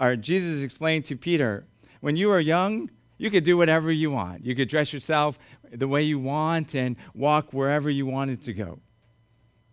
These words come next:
Look at some of the kids that run around here. They go wherever they want to. And yet, when you are older, and now that you have met your Maker, and you have been shown grace upon grace,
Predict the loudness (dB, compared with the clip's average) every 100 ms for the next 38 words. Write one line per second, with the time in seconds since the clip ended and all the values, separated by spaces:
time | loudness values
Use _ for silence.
0 | _ _ _ -6 -2 -2 0 0 0 0
1 | 0 -2 -2 -2 -2 -4 -4 -6 -6 -4
2 | -4 -6 -4 -2 0 4 4 4 0 0
3 | 0 -2 -2 -6 -10 -10 _ _ _ _
4 | _ _ _ _ _ _ _ _ _ _
5 | _ _ -4 2 2 2 0 -2 0 0
6 | 0 0 -2 -2 -4 -6 -8 _ _ _
7 | _ _ -4 2 4 4 2 0 0 0
8 | 0 -2 -2 -2 -2 -2 -4 -4 -6 -8
9 | _ -20 -8 -2 2 4 4 2 -2 -2
10 | -2 2 2 2 -2 -4 -4 -2 -2 0
11 | -2 -4 -16